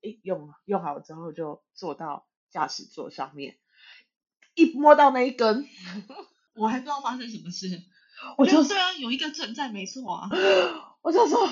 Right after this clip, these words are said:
Speaker 1: 怎么办？
Speaker 2: 什么事？
Speaker 1: 我不会开手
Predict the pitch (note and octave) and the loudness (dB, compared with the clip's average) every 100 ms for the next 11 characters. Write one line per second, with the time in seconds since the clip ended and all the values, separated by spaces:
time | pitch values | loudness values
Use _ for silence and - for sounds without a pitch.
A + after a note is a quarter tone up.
0 | - D#4+ F#4+ G4 G4 F#4+ A#3+ - _ _ | 8 10 12 12 10 6 0 -10 _ _
1 | _ _ _ _ _ _ _ _ - - | _ _ _ _ _ _ _ _ -20 -20
2 | B3 - D#4+ G3+ F#3+ - _ - G4 E4+ | -18 -18 -18 -18 -18 -20 _ -8 -8 -8
3 | D4+ D4+ C#4+ E4+ - - C#4 F#4 F4+ C4+ | 0 2 4 2 0 -4 -2 0 -2 -2
4 | D4+ - C4+ C#4 C#4+ - - - - - | -10 -2 2 2 0 -8 -20 -20 -10 -6
5 | A3+ A2+ A2+ | 0 0 0